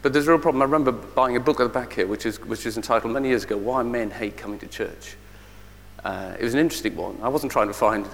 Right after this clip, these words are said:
kindred spirits in there, exactly. I was just trying to understand, obviously. Um, and one of the things that the, the writer spoke about was this idea that actually we, men don't like it so much, 'cause actually we argue a lot. We argue a lot, then we have a pint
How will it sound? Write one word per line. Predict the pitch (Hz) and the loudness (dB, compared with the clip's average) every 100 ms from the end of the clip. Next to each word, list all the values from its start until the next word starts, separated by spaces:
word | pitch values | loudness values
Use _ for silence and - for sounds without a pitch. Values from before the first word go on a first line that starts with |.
| - | -12
kindred | - 113 104 | -8 -8 -8
spirits | - 190 139 - | -4 0 0 -2
in | 98 | -8
there, | 90 104 | -8 -10
exactly. | 110 151 | -10 -10
I | 92 | -12
was | - | -12
just | - | -12
trying | 98 | -12
to | 98 | -10
understand, | 104 95 - 135 107 | -10 -8 -6 -4 -6
obviously. | 104 104 104 98 - - - | -8 -8 -10 -12 -14 -12 -6
Um, | 120 135 - - - - - - - - - | -6 -6 -14 -18 -18 -18 -18 -18 -20 -20 -2
and | 151 | 4
one | 180 247 | 6 6
of | |
the | 214 | 6
things | 170 143 120 | 4 2 2
that | 120 110 | 0 -2
the, | 113 | -2
the | - | 2
writer | 117 120 113 - 95 90 | 4 4 4 0 -2 -4
spoke | - - 123 117 | -6 2 2 2
about | 101 101 - | -4 -8 -8
was | 110 | -6
this | 113 - | -2 2
idea | 117 110 110 | 2 4 2
that | 113 | 2
actually | 120 95 117 | 0 -2 -4
we, | 120 120 117 - - - - - - | -2 -2 -4 -8 -16 -20 -20 -20 -12
men | - 135 127 | -2 2 4
don't | 120 110 | 2 2
like | 123 120 | 0 -2
it | 101 | -4
so | - | -4
much, | 95 - | -6 -6
'cause | - | 2
actually | 139 - 113 | 2 4 8
we | 120 | 10
argue | 127 131 95 92 | 10 8 6 2
a | 92 | 4
lot. | 92 - - | 4 2 6
We | 127 | 8
argue | 156 143 98 | 8 6 4
a | |
lot, | 98 107 110 - - - - - - - - - | 6 6 6 -2 -12 -14 -14 -14 -14 -16 -14 2
then | 120 | 6
we | 123 | 8
have | 123 | 6
a | 113 | 4
pint | - 139 - | 4 4 4